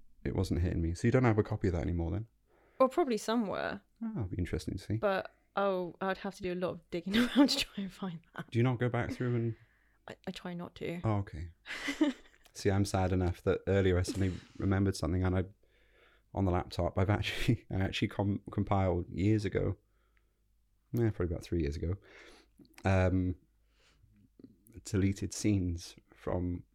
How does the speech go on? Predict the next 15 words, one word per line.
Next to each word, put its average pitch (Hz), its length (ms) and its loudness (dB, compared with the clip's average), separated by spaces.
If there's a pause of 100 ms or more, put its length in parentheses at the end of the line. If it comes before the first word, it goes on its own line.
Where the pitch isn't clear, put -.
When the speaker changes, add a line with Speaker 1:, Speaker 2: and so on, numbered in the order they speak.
(140)
Speaker 1:
one 92 160 0
of 87 80 -2
the 85 60 -2
films 92 340 -4
we 101 80 -2
made, 87 260 -2
Defiant 85 320 -4
Behaviour. 87 500 -2
<laughs> - 60 -14 (420)
Speaker 2:
Oh. 247 680 8 (280)
Speaker 1:
It's - 140 -4
like, 113 200 2
alternate 101 500 2
scene 175 420 2
one, 101 440 -2